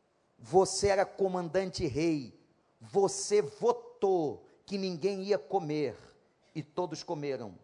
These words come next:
Saul, você não tinha poder de votar. Deus não tolerou como não tolera pendências.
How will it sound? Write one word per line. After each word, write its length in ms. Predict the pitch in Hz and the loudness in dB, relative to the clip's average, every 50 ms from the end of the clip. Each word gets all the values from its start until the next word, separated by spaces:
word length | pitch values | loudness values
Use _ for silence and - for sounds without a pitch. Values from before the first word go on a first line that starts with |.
| _ _ | _ _
Saul, 480 | - - - - 180 165 165 170 170 151 | -16 -10 -2 0 2 2 2 0 -2 -4
você 260 | 135 156 - - 156 | -4 -4 -6 -6 -6
não 140 | 156 160 151 | -6 -8 -8
tinha 220 | 151 - 160 143 | -10 -8 -8 -8
poder 320 | 123 - 147 127 131 127 - | -6 -6 -4 -4 -4 -4 -6
de 80 | 120 | -6
votar. 500 | 98 104 101 - 110 101 - - - - _ _ _ _ _ _ _ _ _ _ _ _ _ _ _ _ _ _ _ _ _ _ _ _ _ _ _ _ _ _ _ _ _ _ _ _ _ _ _ _ _ _ _ _ _ _ _ _ _ _ _ _ _ _ _ _ _ _ _ _ _ _ _ _ _ _ _ _ _ _ _ _ _ | -10 -10 -10 -10 -10 -12 -12 -12 -18 -20 _ _ _ _ _ _ _ _ _ _ _ _ _ _ _ _ _ _ _ _ _ _ _ _ _ _ _ _ _ _ _ _ _ _ _ _ _ _ _ _ _ _ _ _ _ _ _ _ _ _ _ _ _ _ _ _ _ _ _ _ _ _ _ _ _ _ _ _ _ _ _ _ _
Deus 760 | 127 117 113 151 220 233 240 247 254 240 - - - - - - - | -20 -4 2 6 8 10 10 10 8 6 0 -4 -6 -8 -8 -8 -6
não 500 | 190 196 202 220 240 254 277 285 285 294 | -2 0 4 6 8 8 10 8 6 2
tolerou 760 | 294 - - 269 233 226 220 208 190 196 220 240 254 269 269 | -2 -2 0 2 4 6 6 6 8 8 10 10 10 8 8
como 260 | - - 240 220 220 | 4 2 2 2 4
não 260 | 214 214 247 269 277 | 4 6 6 4 4
tolera 460 | 262 - 247 202 202 208 226 247 254 247 | 4 4 6 8 8 10 8 8 6 4
pendências. 920 | - - 247 294 311 233 220 226 240 247 233 - - - - - - | 2 0 -2 -2 0 2 2 2 2 2 -2 -4 -8 -14 -14 -18 -18